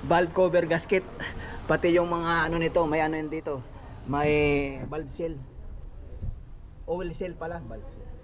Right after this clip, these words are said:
May oil seal, palit yan. Kaya iwan na natin yan. Ibibigay na natin sa mekaniko. Napalitan ko na rin ng ano, spark plug. Ah, hinanginan ko yung mga ano, butas para lumabas yung langis.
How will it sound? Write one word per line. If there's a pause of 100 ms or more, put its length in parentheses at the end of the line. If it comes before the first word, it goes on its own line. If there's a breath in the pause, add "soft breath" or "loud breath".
(280)
May
oil
seal,
palit
yan. (960)
Kaya
iwan
na
natin
yan. (840)
Ibibigay
na
natin
sa
mekaniko.
Napalitan
ko
na
rin
ng
ano,
spark
plug. (800)
Ah,
hinanginan
ko
yung
mga
ano,
butas
para
lumabas
yung
langis.